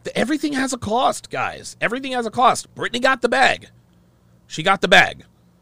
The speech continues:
Unfortunately for her, getting the bag has cost her true happiness. The only man on this planet that is going to take her seriously is P J Washington.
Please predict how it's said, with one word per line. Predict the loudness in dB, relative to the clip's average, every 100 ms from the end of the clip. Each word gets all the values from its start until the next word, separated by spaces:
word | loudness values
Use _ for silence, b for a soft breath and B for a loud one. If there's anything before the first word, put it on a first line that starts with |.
| _ _ _ _ _ _ _ 2
Unfortunately | 2 2 4 4 4 -2 -2
for | -2 0
her, | 4 4 2
getting | -2 -2 -2 0
the | -2
bag | -2 -4 -6
has | -2 -2 -2
cost | -8 -4 -4 -4 -10 -4
her | 0 0
true | -2 0
happiness. | 0 0 -4 -10 -12 -14 b b b b b b b 2
The | 4
only | 4 0
man | -2 0 2 2 -2 -2
on | 2 2 0
this | -4 -4
planet | -14 -8 -4 -2 -4 -4
that | -4
is | -4
going | -6 -4
to | -6
take | -2 -2
her | -2
seriously | -4 -4 0 0 0 -4 -6 -10 _ -4
is | -4 -4 -16
P | -12 -8 -6
J | -6
Washington. | -2 -4 -4 -8 -12 -12